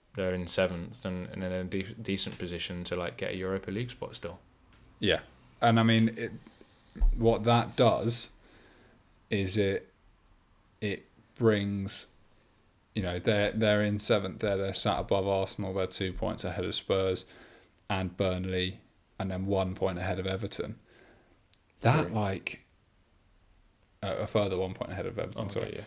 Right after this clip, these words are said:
Speaker 2: So, like, that seventh to
Speaker 1: Eleventh now.
Speaker 2: eleventh now, arguably Crystal Palace on forty-two points. That's really, really tight.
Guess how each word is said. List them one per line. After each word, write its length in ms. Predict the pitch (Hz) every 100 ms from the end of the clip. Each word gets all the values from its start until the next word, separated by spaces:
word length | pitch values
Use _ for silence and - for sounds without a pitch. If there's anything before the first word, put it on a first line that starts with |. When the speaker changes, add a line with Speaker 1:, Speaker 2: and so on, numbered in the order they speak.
| -
Speaker 2:
So, 140 | - 104
like, 260 | 104 -
that 340 | 123 123 - -
seventh 680 | - 117 110 107 104 - -
to 360 | 104 98 95 - - -
Speaker 1:
Eleventh 540 | 107 90 113 95 - -
now. 220 | 95 123 -
Speaker 2:
eleventh 560 | 104 104 104 95 - 92
now, 320 | 87 101 - - - _ _ _ _ _ -
arguably 460 | 104 104 101 95 95
Crystal 300 | 107 - 95
Palace 380 | - 98 92 -
on 400 | 90 90 113 - _ _ _ _ _ _ _ _ -
forty-two 640 | - 98 - - 104 104
points. 380 | - - - - - - - _ _ _ _ _
That's 440 | 131 135 - - - _ -
really, 800 | 113 117 139 135 107 98 95 - _ 214
really 540 | 113 120 120 101 95
tight. 360 | - 98 -